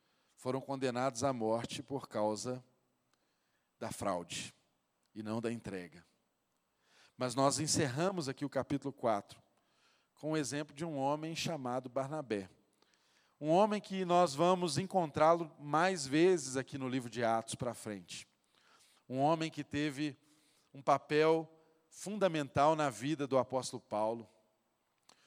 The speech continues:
Um homem que não desprezou pessoas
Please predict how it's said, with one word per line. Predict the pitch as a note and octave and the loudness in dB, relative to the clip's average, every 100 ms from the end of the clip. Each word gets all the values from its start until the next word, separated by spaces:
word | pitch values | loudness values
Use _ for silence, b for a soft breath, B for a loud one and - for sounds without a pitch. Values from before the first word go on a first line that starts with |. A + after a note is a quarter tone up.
| b b | b b
Um | C3+ | 0
homem | D3+ F#3 F#3 F#3 | 4 4 4 0
que | - E3 E3 D#3+ C3 - _ b b b | -2 0 2 2 0 -6 _ b b b
não | D3 F#3+ | 2 4
desprezou | F3 E3 F3 D#3+ A#2+ D#3+ F3 | 4 0 4 4 4 4 4
pessoas | F3 D3+ - D#3+ F3 F3+ E3 - - | 2 0 2 4 4 4 2 0 -2